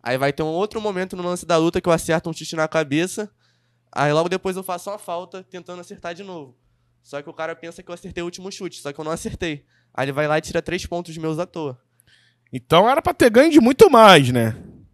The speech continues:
Speaker 1: Ou não.
Speaker 2: <laughs> O juiz era da onde?
Speaker 1: Ele era gringo, mas eu não sei de onde ele era,
Speaker 2: Gringo?
Speaker 1: não.
Speaker 2: <laughs> Tá, porra.
Speaker 1: Não sei qual é, não sei qual era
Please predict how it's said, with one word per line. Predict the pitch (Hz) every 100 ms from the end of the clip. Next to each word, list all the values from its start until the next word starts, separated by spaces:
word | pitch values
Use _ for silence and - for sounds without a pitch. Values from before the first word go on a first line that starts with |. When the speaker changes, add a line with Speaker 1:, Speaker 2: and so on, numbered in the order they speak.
| _ _
Speaker 1:
Ou | 160 -
não. | 165 185 - -
Speaker 2:
<laughs> | 143 165 - 247 - 202 - 190 180 147 _ _ _ _ _ _ _ _ _ _ _ _ - _ _ _ _ _ _ _ _ _ _ _ _ _ _ _ _ _ _ _ _ _ _ _ _ _ _
O | 170 180
juiz | 175 220 233
era | 226 240 233 208
da | 185
onde? | 196 262 277 269 - _ _ _ _ _ -
Speaker 1:
Ele | 139
era | 180 233
gringo, | 185 170 143
mas | 135 131
eu | 143
não | 151
sei | 165
de | 165
onde | 156
ele | 190
era, | 233
Speaker 2:
Gringo? | 208 151 -
Speaker 1:
não. | - -
Speaker 2:
<laughs> | _ _ _
Tá, | - - -
porra. | 214 196 139 156 _ _ _
Speaker 1:
Não | 233 -
sei | 160 165
qual | 175
é, | 165
não | 151
sei | 170
qual | 170 180
era | 180 175 160 139 135